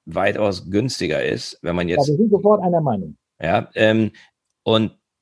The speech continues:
Speaker 1: der Grund ist, dass die Qualifikation nicht ausreicht, okay.
Speaker 2: Mhm.
Speaker 1: Aber der andere Grund ist natürlich, dass wir halt nur in Stundenlohn denken und in, in, in Kosten denken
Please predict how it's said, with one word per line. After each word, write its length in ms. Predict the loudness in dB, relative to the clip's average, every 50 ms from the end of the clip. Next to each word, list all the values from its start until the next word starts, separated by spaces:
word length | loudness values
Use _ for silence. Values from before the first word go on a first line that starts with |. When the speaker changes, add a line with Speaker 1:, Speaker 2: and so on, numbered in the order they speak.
| _ _ _ _ _ _ _ _ _ _ -6
Speaker 1:
der 220 | -2 0 0 0
Grund 360 | 2 2 4 4 4 4 2
ist, 300 | 0 0 0 0 0 0
dass 180 | -2 -2 -2 -4
die 100 | -10 -10
Qualifikation 960 | -2 2 4 4 4 2 0 -2 -2 0 0 -2 -2 0 0 2 4 4 4
nicht 220 | 2 0 -2 -2 -2
ausreicht, 680 | 0 0 0 0 -2 0 0 0 0 0 -4 -8 -12 -12
okay. 460 | -10 -4 -2 0 0 2 0 -2 -4 -8 _ _ _ _ _ _ _ _ _ _ _ _ _ -12
Speaker 2:
Mhm. 340 | -10 -8 -6 -6 -8 -10 -12 _ _ _ _ _ _ _ _ _ _ _ _ _ 0
Speaker 1:
Aber 180 | 2 4 6
der 120 | 6 4 4
andere 300 | 4 4 4 4 4 4
Grund 260 | 4 4 4 4 2
ist 160 | -2 -2 0
natürlich, 380 | 0 0 2 0 0 0 0 -2
dass 200 | -4 -6 -4 -2
wir 220 | 0 2 2 4
halt 300 | 4 2 2 2 0 -2
nur 200 | 0 2 2 2
in 120 | 0 -2 -4
Stundenlohn 800 | 0 2 2 2 2 0 -2 -2 0 0 2 2 2 2 2 2
denken 480 | 2 2 2 0 -4 -4 -4 -6 -6
und 280 | -6 -4 -2 -2 -2 -2
in, 260 | -2 -2 -2 -2 -4
in, 200 | -6 -6 -6 -4
in 200 | -4 -4 -4 -2
Kosten 460 | 0 0 0 0 -2 -8 -8 -6 0 2
denken 420 | 2 2 2 0 -2 -2 -4